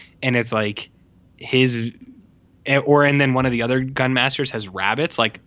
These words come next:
hundreds of rabbits just all around him. But then you see, like, a bunch of these rabbits actually, like, dying and, like, just getting, like, stomped on. And, uh,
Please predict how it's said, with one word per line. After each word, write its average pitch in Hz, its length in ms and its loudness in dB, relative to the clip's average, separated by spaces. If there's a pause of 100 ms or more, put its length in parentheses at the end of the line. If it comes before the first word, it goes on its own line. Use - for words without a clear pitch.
(140)
hundreds 127 580 0
of 113 120 -4
rabbits 110 460 -2
just 113 220 -6
all 107 200 -4
around 98 320 -2
him. 165 180 2 (440)
But 143 120 2
then 165 160 2
you 220 100 6
see, 131 240 0
like, 123 320 0 (320)
a 127 80 -6
bunch 123 300 0
of 151 60 -2
these 127 160 2
rabbits 104 360 -2
actually, 110 440 0
like, 101 260 -8
dying 131 640 -2
and, 117 160 0
like, 104 220 -2
just 113 240 -2
getting, 120 240 0
like, 98 200 -2
stomped 110 520 0
on. 139 300 4 (520)
And, 120 480 2
uh, 107 340 -2